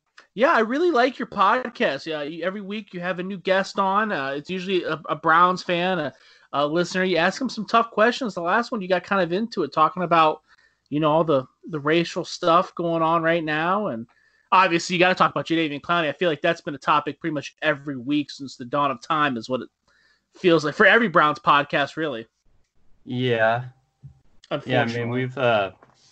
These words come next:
Speaker 2: Yeah, la-, last week was kind of a special podcast for us. Uh, you know, we really didn't even talk Browns football at all. Uh, we just, we thought it was, uh, important enough to just talk about, uh, you know, just all the,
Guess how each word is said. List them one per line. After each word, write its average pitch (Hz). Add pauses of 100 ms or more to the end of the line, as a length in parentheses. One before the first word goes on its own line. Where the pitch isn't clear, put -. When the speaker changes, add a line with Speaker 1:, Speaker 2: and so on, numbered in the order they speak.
(140)
Speaker 2:
Yeah, 135
la-, 139
last 160
week 160
was 123
kind 131
of 110
a 107
special 113
podcast 101
for 98
us. -
Uh, 98 (180)
you 113
know, 110
we 107
really 120
didn't 113
even 95
talk 104 (380)
Browns 101
football 101
at 92
all. 90 (220)
Uh, 98
we 104
just, 98 (600)
we 117
thought 117
it 107
was, 104
uh, 101 (140)
important 120
enough 107
to 101
just 104
talk 104
about, 98 (440)
uh, -
you 104
know, 117
just 117
all 101
the, 101